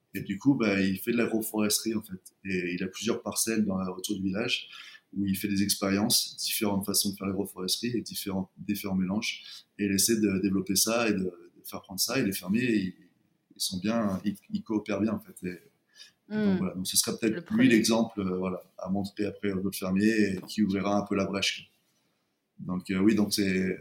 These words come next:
Speaker 1: donc c'est bien. Il y a déjà quelqu'un qui le fait sur place. Nous, on va essayer de pousser au maximum, de faire tout ce qu'on peut pour aider. Mais oui, c'est, c'est, c'est dans les tiroirs, en tout cas.
Speaker 2: Bon, le chocolat n'en sera, n'en sera que meilleur, euh. <laughs>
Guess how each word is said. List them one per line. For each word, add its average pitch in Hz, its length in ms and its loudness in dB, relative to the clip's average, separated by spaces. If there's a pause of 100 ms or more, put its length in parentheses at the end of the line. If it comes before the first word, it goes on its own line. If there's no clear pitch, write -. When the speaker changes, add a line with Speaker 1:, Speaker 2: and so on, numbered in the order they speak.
Speaker 1:
donc 104 120 0
c'est 120 100 2
bien. 123 220 4 (240)
Il 104 60 -2
y - 20 2
a 104 40 2
déjà 110 140 2
quelqu'un 113 240 0
qui 107 100 -2
le 104 100 4
fait 104 120 -6
sur - 180 -6
place. - 480 0
Nous, 120 120 0
on 123 100 4
va 107 100 8
essayer 107 240 4
de - 40 -14
pousser 110 200 2
au 110 40 4
maximum, 110 420 4
de 92 340 -4
faire 101 100 -10
tout - 120 -16
ce - 100 -10
qu'on 98 80 -4
peut 95 160 -2
pour 95 200 -6
aider. 98 240 -2 (440)
Mais - 80 -6
oui, 95 80 -2
c'est, 107 180 0
c'est, 98 240 -2
c'est 113 120 0
dans 113 100 4
les 113 80 4
tiroirs, 98 320 2
en 87 60 -8
tout - 100 -10
cas. - 120 -16 (140)
Speaker 2:
Bon, - 100 -20
le 180 120 -6
chocolat 185 400 -4
n'en 180 160 -4
sera, 180 460 -4 (640)
n'en 196 180 -4
sera 196 220 -4
que 196 160 0
meilleur, 208 500 2
euh. 170 240 -6
<laughs> 180 400 -10